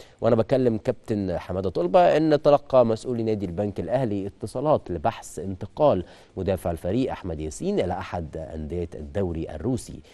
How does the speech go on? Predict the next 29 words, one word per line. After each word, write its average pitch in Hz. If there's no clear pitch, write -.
خلال 90
فترة 87
الانتقالات 78
الشتوية 95
القادمة 117
بعد 82
ظهور 120
اللاعب 120
بشكل 95
قوي 87
مع 92
منتخب 78
مصر 123
في 87
كأس -
العرب. 143
ويعد 113
ياسين 85
مدافع 92
فريق 90
البنك 82
الأهلي 95
من 90
أبرز 90
المدافعين 80
الصاعدين 82
في 98
كرة 87
القدم 78